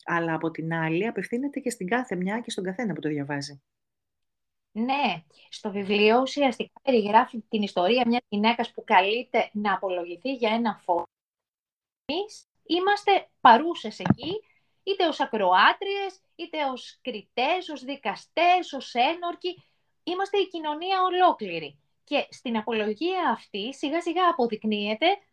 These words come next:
Speaker 2: ότι τελικά είναι η ίδια η κοινωνία που πρέπει να απολογηθεί σε αυτή την γυναίκα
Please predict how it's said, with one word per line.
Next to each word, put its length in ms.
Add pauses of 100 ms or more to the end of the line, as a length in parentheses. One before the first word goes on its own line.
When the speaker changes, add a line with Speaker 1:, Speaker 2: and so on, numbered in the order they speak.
(220)
Speaker 2:
ότι 200
τελικά 320
είναι 280
η 100
ίδια 240
η 80
κοινωνία 460
που 80
πρέπει 260
να 120
απολογηθεί 460
σε 100
αυτή 180
την 120
γυναίκα 420